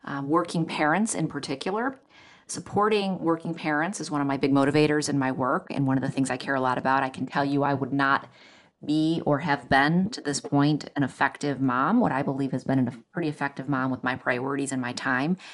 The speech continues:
had I not had the flexibility that I both asked for and received from the employers that I've had, and now, um, making it a priority on my own. So it's a huge deal, and it, it really matters. And I think that the schedule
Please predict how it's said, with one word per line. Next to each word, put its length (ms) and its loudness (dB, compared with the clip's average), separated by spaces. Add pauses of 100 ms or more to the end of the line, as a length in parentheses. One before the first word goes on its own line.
(120)
had 200 2
I 140 2
not 300 -2
had 500 0 (380)
the 80 -6
flexibility 1120 0
that 140 -4
I 200 0
both 500 -4
asked 380 0
for 500 -2 (340)
and 200 0
received 680 -2
from 440 -2 (100)
the 160 -2
employers 600 -2
that 100 -2
I've 140 -2
had, 360 0 (380)
and 160 2
now, 340 4
um, 380 0
making 240 -2
it 60 0
a 40 -4
priority 560 2
on 160 2
my 180 0
own. 240 2
So 360 0 (360)
it's 160 -4
a 40 -2
huge 360 -2
deal, 300 4
and 80 4
it, 140 0
it 100 -2
really 220 0
matters. 400 2
And 100 -2
I 60 -2
think 240 0
that 100 -18
the 100 -6
schedule 720 4